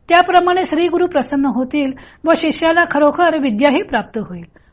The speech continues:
परंतु त्या विद्येचे संप्रदायाप्रमाणे अनुष्ठान केले तरच ती फलद्रूप होईल.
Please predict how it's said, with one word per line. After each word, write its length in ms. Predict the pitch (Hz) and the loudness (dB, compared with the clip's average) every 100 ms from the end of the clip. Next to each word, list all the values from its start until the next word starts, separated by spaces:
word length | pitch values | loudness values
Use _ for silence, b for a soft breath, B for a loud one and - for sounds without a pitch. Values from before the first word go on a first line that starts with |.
| b | b
परंतु 320 | 269 277 277 | -2 0 0
त्या 220 | 311 330 359 | -2 2 2
विद्येचे 480 | 349 247 254 254 269 | 0 -2 -2 -2 -4
संप्रदायाप्रमाणे 1120 | 254 269 254 349 330 320 302 285 240 254 285 254 B B - | -2 0 0 0 0 0 0 0 0 0 -2 -6 B B -4
अनुष्ठान 480 | 254 320 - 370 359 | 0 0 0 -4 -2
केले 340 | 269 247 254 | -4 -2 -2
तरच 360 | 254 302 392 - | 0 2 0 -4
ती 100 | 453 | -8
फलद्रूप 560 | - 220 196 196 185 | -6 -8 -6 -10 -12
होईल. 260 | 190 180 | -16 -18